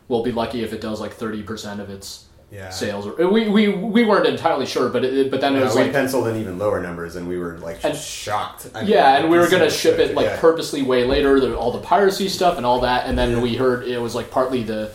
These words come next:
Speaker 1: the Team Meat, uh, talk at, um, at G D C, where they, they
Speaker 2: Two thousand.
Speaker 1: revealed, um,
Speaker 2: Eleven.
Speaker 1: yeah, in two thousand eleven, where they revealed that they, like, did,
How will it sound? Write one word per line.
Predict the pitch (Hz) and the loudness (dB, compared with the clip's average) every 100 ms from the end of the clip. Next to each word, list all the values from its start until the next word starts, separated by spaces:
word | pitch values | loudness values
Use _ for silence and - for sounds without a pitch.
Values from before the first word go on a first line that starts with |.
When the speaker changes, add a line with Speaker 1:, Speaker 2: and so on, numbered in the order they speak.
| - - - | -16 -20 -10
Speaker 1:
the | 127 | -8
Team | - - 139 123 | -6 -2 0 0
Meat, | 131 123 - - 143 | 0 -2 -6 -10 -6
uh, | 113 110 107 - - - - | -4 -4 -6 -8 -18 -18 -6
talk | 143 120 113 | 0 2 0
at, | 117 110 117 | -4 -6 -4
um, | 110 104 98 110 110 - | -4 -4 -6 -8 -10 -10
at | 113 | -8
G | 123 | -6
D | 113 | -6
C, | 107 175 170 120 | -2 0 2 0
where | 113 110 | 0 0
they, | 123 | 2
they | 127 | 2
Speaker 2:
Two | |
thousand. | 123 131 | 2 0
Speaker 1:
revealed, | 123 107 117 110 107 - | 0 0 -2 -2 -4 -6
um, | 117 107 104 104 104 - - - - | -6 -4 -6 -8 -10 -14 -20 -20 -20
Speaker 2:
Eleven. | 98 92 98 | -20 -18 -4
Speaker 1:
yeah, | 135 127 113 | 0 2 2
in | 110 | 0
two | 131 | -2
thousand | 120 120 113 110 | -2 -2 -4 -4
eleven, | 104 131 113 107 | -2 -2 -2 -4
where | 110 104 | -4 0
they | 127 | 0
revealed | 113 110 110 107 | 0 -2 -2 -4
that | 98 | -6
they, | 107 104 | -8 -6
like, | 101 98 | -8 -10
did, | 110 101 98 | -8 -10 -10